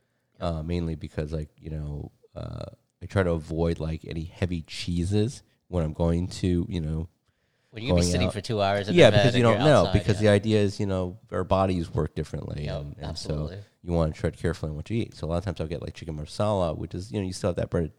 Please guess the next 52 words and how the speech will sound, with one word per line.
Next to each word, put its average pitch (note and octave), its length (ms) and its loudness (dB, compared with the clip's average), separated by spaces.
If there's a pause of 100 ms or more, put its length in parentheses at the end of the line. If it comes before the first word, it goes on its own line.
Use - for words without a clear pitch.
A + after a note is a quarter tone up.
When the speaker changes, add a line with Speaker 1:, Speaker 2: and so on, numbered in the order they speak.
(360)
Speaker 1:
um, G#2 380 -4
is G2+ 80 -14
it - 100 -14
breaded A2+ 260 -10
chicken B2 520 -10
or F#2+ 80 -10
is F#2+ 100 -12
it - 60 -16
grilled E2+ 320 -12
chicken? - 320 -20 (960)
I - 40 -18
can't F2 200 -4
remember E2+ 360 -6
the - 200 -10
type D#2+ 160 -8
of - 60 -18
chicken, D#2+ 420 -12 (180)
chicken D#2+ 220 -10
marsala, D2 480 -8
and F#2 100 -2
then F2+ 120 -4
they F2+ 80 -2
have D#2+ 100 -6
mushrooms D2+ 380 -12
on - 80 -16
top. - 220 -20 (760)
But G2 100 2
I - 20 6
usually F2+ 260 4
get D2+ 200 -4
that, D2+ 220 -4 (340)
and G2+ 120 0
the E2 60 0
portions F#2+ 420 4
are D#2+ 100 2
also F2 260 0
huge. F#2 320 -4
And E2+ 140 -4
we G2+ 100 2
were, F#2+ 200 -2
you F#2+ 100 -4
know, F2 60 -2
we F2+ 140 -4
all G2 180 0
had F#2 160 0
our E2 100 0
own E2+ 140 -2
plates, A2+ 320 0
and D#2 120 -4
we E2 80 -4
were C#2+ 40 -10
sharing F#2 600 -4